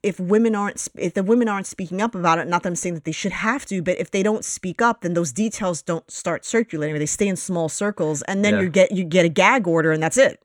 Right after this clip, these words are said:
Speaker 1: <laughs> Like,
Speaker 2: Yeah.
Speaker 1: so the, it, it never spreads out. But I think it has to be more of an industry thing, right? Because to say, "Well,"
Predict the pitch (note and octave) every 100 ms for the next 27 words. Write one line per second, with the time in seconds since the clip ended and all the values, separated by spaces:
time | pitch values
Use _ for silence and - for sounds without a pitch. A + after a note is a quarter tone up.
0 | _ F3 - G#3 - A#3 - - - A#3+
1 | F3+ F#3 B3 G#3+ B3 A3 - - G#3 E3
2 | D#3 - _ _ _ _ _ - _ -
3 | _ A3 B3 D3+ _ - - - _ _
4 | _ _ _ - A3+ - D4 C#4 B3+ G#3+
5 | - F#3+ G3 F3+ F#3 E3 D3+ _ - G#3
6 | F#3 D#3+ E3 D3 - D#3 C#3+ C#3+ - E3+
7 | - F#3 - A3 - A3+ G3+ F#3+ G3 _
8 | _ _ _ - F#3 F3+ F3+ E3+